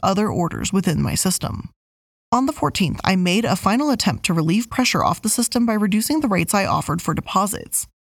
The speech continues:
In a perfect world, this would allow me to hold more in reserve outside the system. But instead, it only exponentially increased the amount of withdrawals overnight, causing mass panic from many of my lenders.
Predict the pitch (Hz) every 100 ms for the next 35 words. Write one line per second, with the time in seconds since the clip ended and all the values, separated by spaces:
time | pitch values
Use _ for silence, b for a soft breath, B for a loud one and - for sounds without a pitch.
0 | _ 220 240 - 170 165 226 226 220 -
1 | 185 196 190 175 180 208 220 214 220 -
2 | 190 185 185 226 220 190 180 170 170 160
3 | - 165 - 180 208 - 139 - _ _
4 | _ _ _ _ 208 220 202 196 - 247
5 | 202 - 214 208 208 233 285 - - 208
6 | 190 180 185 170 165 - 196 123 - -
7 | 185 185 - 175 175 185 180 180 165 -
8 | 214 208 185 - 175 170 226 - - -
9 | 202 208 196 175 165 254 - 294 269 -
10 | - - - 196 185 214 190 123 165 151
11 | 180 123 - 57 - -